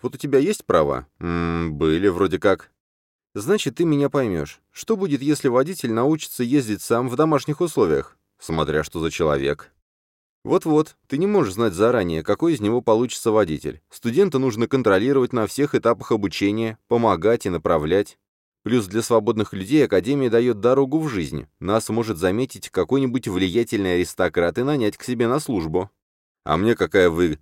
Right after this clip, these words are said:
«Аристократы, в свою очередь, часто находят себе пару прямо там, в Академии», перебивает она. «Да и к тому же в рамках турниров можно понять, кто и какой силой обладает,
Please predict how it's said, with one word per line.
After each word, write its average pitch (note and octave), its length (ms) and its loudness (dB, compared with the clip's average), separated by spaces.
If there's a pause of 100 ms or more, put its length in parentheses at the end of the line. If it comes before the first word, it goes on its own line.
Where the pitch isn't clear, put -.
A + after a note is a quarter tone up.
«Аристократы, G#2+ 960 0
в - 40 -14
свою G2+ 180 0
очередь, G2+ 340 -2
часто A#2 300 -2
находят B2 420 -2
себе A#2+ 300 -2
пару B2 340 2
прямо B2+ 360 0
там, B2+ 260 2
в F2+ 60 -2
Академии», G#2 720 -2
перебивает D#2 520 0
она. D2 300 -6 (520)
«Да A2 140 0
и C3+ 40 0
к - 60 -6
тому D3+ 260 2
же C3+ 140 2
в G#2 60 0
рамках C3 380 0
турниров A#2+ 520 0
можно A2+ 320 0
понять, A#2+ 480 0 (100)
кто C#3+ 220 2
и D#3 60 4
какой C3+ 360 2
силой A#2 280 2
обладает, F2 520 2